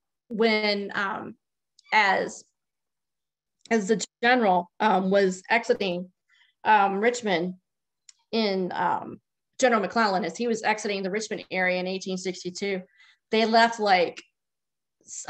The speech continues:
several hundred yards of drafting paper behind. And so the Confederates were able to acquire that and use that drafting paper for their own purposes. And so oftentimes what you'll find with the Gilmer maps,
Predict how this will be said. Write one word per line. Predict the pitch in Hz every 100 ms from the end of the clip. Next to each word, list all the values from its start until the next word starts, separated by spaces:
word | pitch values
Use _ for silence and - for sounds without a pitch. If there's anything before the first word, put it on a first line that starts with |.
| -
several | 269 254 233
hundred | 226 208 190
yards | 202 190 185
of | 185
drafting | 180 180 185 254
paper | 247 240 247
behind. | 214 202 180 202 269 311 _ _ - _
And | 220 214 _
so | - 220
the | 208
Confederates | 208 196 233 233 220 -
were | 196
able | 208 208 208
to | - 196
acquire | 190 226 226 196
that | 196 185 180
and | 190
use | 202 196
that | 180
drafting | 185 175 185 190
paper | 185 180 180
for | 180
their | 196 -
own | 170
purposes. | 160 185 185 185 - - _ _ _ _ _ _ -
And | 247
so | 240
oftentimes | 240 240 294 285 269 226 226
what | 214 214
you'll | 196
find | 269 330 254 214
with | 196 190
the | 196
Gilmer | 240 311 247
maps, | 196 190 - - -